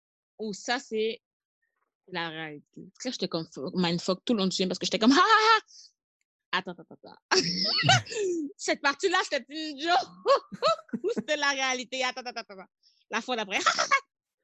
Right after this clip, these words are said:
Attends une seconde. » <laughs> Tout le long, c'était comme ça. <laughs> J'étais crampée, puis je me questionnais, comme, «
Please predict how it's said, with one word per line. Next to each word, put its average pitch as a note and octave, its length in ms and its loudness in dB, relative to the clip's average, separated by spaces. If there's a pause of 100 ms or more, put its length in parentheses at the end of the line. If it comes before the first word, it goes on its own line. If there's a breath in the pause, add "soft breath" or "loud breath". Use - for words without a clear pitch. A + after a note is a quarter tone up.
Attends - 200 -8
une D4 160 -6
seconde. » A3 260 -14
<laughs> C#5 960 0
Tout A#4 80 6
le F4 60 2
long, E4+ 140 6
c'était B3+ 180 0
comme C4 220 -4
ça. C#4 220 2 (140)
<laughs> - 1400 -10
J'étais D#4 580 -4
crampée, D#4 340 0
puis D4 140 -8
je B3 60 -10
me A#3+ 180 -4
questionnais, E3 1080 -8
comme, « D3+ 680 -8